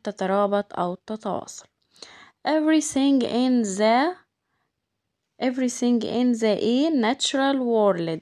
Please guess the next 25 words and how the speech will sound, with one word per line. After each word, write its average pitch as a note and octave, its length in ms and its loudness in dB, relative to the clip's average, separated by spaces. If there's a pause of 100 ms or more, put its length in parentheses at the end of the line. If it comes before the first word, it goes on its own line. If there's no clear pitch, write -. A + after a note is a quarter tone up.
العالم G3 560 0
الطبيعي A#3+ 760 -2 (420)
is C#4+ 140 0
connected، G#3+ 1080 -2 (540)
is A3 120 -2 (180)
connected A3+ 680 -4
يعني G#3 440 -2
مترابط. G#3+ 640 -4 (1300)
This D4 260 0 (100)
connection C#4 580 0
between G#3+ 440 -2 (140)
living G#3+ 300 0
and E3+ 280 -4
non-living G3 520 -2 (140)
things، C#4 340 0
بيقول F#3 160 -4
لنا F3+ 180 -2
الترابط A3 720 -2
اللي G3 220 -2
بين F3+ 280 -2 (400)
الكائنات F#3 680 -4
الحية F#3+ 440 -2
والغير F3 300 -6
حية، C4 420 0
is - 160 -8